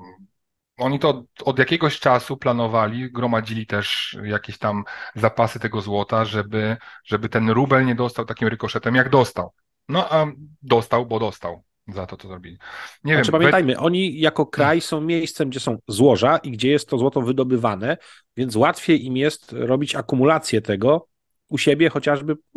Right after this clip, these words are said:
Speaker 2: poprzez rozliczne transakcje w zamkniętym obszarze rynku na terenie Rosji. U nas teoretycznie K G H M też wydobywa, rafinuje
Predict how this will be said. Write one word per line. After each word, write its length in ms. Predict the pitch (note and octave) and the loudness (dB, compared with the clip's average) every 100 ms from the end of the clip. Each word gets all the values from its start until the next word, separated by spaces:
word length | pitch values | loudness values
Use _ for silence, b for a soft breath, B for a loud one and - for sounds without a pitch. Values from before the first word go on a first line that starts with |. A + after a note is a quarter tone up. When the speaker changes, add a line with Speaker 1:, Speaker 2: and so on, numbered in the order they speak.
| B3+ | -6
Speaker 2:
poprzez 280 | - - G#3+ | -4 -2 0
rozliczne 640 | G#3 F#3 G3+ - - F3+ B B | 2 2 -4 -8 0 0 B B
transakcje 680 | - F3 E3 F3 - E3 D#3 - | -4 0 0 0 -2 0 0 -2
w 120 | A2 G#2+ | -12 -2
zamkniętym 640 | E3 E3 G3+ G3 G3 E3 | -2 -2 -4 -2 -2 -2
obszarze 380 | - D#3+ D3+ D3 | 0 2 6 6
rynku 500 | C#3 C3+ D#3+ D#3+ - _ - | 4 0 -6 -6 -8 _ -8
na 100 | C#3+ | -2
terenie 320 | C#3+ C3 A#2+ | 0 2 2
Rosji. 320 | F2+ - - B B B B | 0 -4 -16 B B B B
U 140 | E3+ | 4
nas 220 | D#3+ E3+ - | 6 4 2
teoretycznie 580 | F3+ E3 D#3+ E3 - | 2 2 2 -2 -4
K 120 | D#3+ D3+ | -2 0
G 140 | D3+ | 2
H 160 | C3+ B2+ | 2 2
M 200 | C#3 D3+ | 0 0
też 400 | C#3+ G2 - _ _ | 0 0 -4 _ _
wydobywa, 800 | F2+ A2 D3+ C3+ A2+ F#2 A#2+ - | -6 0 4 4 2 0 0 0
rafinuje 800 | G#2 C#3+ D#3+ D#3 A#2+ G2 G#2+ D#3+ | -2 -2 -2 -6 -6 -6 -4 -6